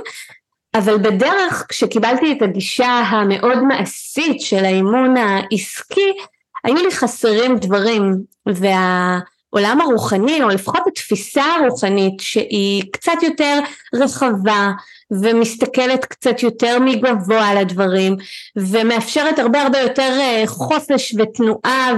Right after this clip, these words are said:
ויצירתיות ואינטואיטיביות. הדברים האלה היו חסרים לי, וכשהלבשתי אותם על האימון העסקי, אז ממש נפתחה איזושהי גישה שמאפשרת, אה, התאמה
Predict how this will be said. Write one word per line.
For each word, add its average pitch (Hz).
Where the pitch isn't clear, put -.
ויצירתיות 226
ואינטואיטיביות. 208
הדברים 262
האלה 349
היו 302
חסרים 311
לי, 214
וכשהלבשתי 208
אותם 359
על 226
האימון 220
העסקי, 220
אז 214
ממש 254
נפתחה 285
איזושהי 262
גישה 220
שמאפשרת, 262
אה, 220
התאמה 233